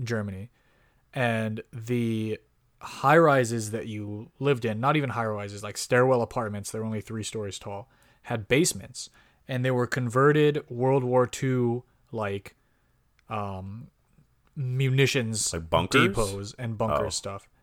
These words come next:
Speaker 1: that were super nice, renovated into be whatever. Uh, but they had these creepy basements, bro,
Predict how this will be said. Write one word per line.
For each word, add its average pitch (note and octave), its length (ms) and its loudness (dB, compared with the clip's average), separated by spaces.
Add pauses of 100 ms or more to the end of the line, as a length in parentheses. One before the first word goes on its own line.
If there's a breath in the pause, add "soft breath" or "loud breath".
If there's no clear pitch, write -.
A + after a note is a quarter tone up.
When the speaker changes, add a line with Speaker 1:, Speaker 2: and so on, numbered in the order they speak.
Speaker 1:
that B2+ 120 6
were B2+ 120 6
super E3 500 2
nice, C3+ 500 2 (120)
renovated C3 580 4
into A2+ 200 0
be A2 360 -2 (800 soft breath)
whatever. G#2+ 560 0 (460)
Uh, G#2 200 -4
but A2 160 -2
they B2+ 100 4
had C3+ 140 2
these A#2+ 160 -2
creepy E3+ 480 2
basements, A2+ 560 0
bro, G2 420 -8